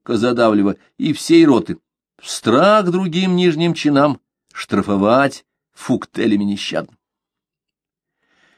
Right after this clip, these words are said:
Дни с двадцать девятого октября по второе ноября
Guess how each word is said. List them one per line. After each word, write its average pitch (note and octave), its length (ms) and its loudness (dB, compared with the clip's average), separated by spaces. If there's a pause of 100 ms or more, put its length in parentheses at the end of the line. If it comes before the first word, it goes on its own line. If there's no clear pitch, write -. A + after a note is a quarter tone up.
(720)
Дни G#3 380 0
с F3 100 -2
двадцать D#3+ 420 0
девятого C3 480 2
октября G2+ 560 0
по G2 120 -6
второе G#2 380 2
ноября G2+ 600 2